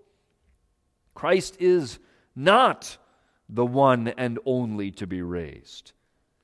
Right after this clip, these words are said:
but he is the firstfruits. He is the firstborn from the dead,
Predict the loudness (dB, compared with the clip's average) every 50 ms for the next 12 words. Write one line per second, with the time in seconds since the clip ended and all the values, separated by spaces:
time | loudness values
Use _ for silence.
0 | _ _ _ _ _ _ _ _ _ _ _ _ _ _ -16 -16 -10 -6 -4 -2
1 | -2 0 4 4 6 8 6 6 4 0 -2 2 2 2 2 2 0 2 2 2
2 | 2 0 -4 -12 -12 -8 -6 -6 -6 -6 -8 _ -20 -20 -20 -20 _ -20 -20 -18
3 | _ -6 2 4 4 4 4 2 -4 -12 -20 -8 0 2 2 2 2 4 4 6
4 | 6 6 4 0 -6 -4 -2 0 2 2 2 0 0 -4 -8 -12 -16 -20 _ -4
5 | -4 -2 -2 -2 -2 2 4 4 6 6 4 2 0 -4